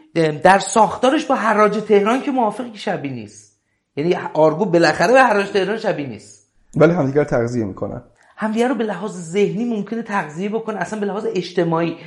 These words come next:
Speaker 1: تو میگی که چرا تغذیه می‌کنن، خب دیگه جلوی اون تغذیه رو که نمیشه گرفت. من می‌گم
Speaker 2: نه، من
Speaker 1: این
Speaker 2: نگفتم جلوشون می‌گیرم، ولی گفتم اینطور هم نیست که از هم منتظر باشن.
Speaker 1: نه،
Speaker 2: شما
Speaker 1: نه، حت-
Speaker 2: لزوماً با حراج تهران کار نمی‌کنید، ولی از تبعات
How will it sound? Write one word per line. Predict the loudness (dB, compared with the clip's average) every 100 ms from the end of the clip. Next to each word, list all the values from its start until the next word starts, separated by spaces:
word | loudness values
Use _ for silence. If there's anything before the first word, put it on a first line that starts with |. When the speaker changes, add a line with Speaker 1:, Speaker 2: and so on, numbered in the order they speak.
| -20 -4
Speaker 1:
تو | -2
میگی | 0 -2
که | -4 -4
چرا | -2 0 0
تغذیه | 0 -4 -4 -4
می‌کنن، | 0 -2
خب | -2 -2
دیگه | -2
جلوی | 0 2
اون | 0 0
تغذیه | -2 -2 -2 -4
رو |
که | -4
نمیشه | -6 -6 -6
گرفت. | -6 -6 -10 -14 -20 -20 -12 2
من | 4 4
می‌گم | 4 4
Speaker 2:
نه، | 4 6
من | 6
Speaker 1:
این | 6
Speaker 2:
نگفتم | 6 2
جلوشون | 2 0 0
می‌گیرم، | 0 2 2 2
ولی | 0
گفتم | 0 -2 -2
اینطور | -2 0
هم | -2
نیست | -2
که | -2
از | 0
هم | -2
منتظر | -2 -4 -4 -4 -4
باشن. | -4 -2 -4 -4 -12 -8
Speaker 1:
نه، | -2
Speaker 2:
شما | 4 6
Speaker 1:
نه، | 8
حت- | 6
Speaker 2:
لزوماً | 6 8 6
با | 6
حراج | 4 2 2
تهران | 2 2 2
کار | 2 2
نمی‌کنید، | 2 -2 -2 -2 0 2
ولی | 0
از | -2
تبعات | 0 2 2 2 0 0 -2 0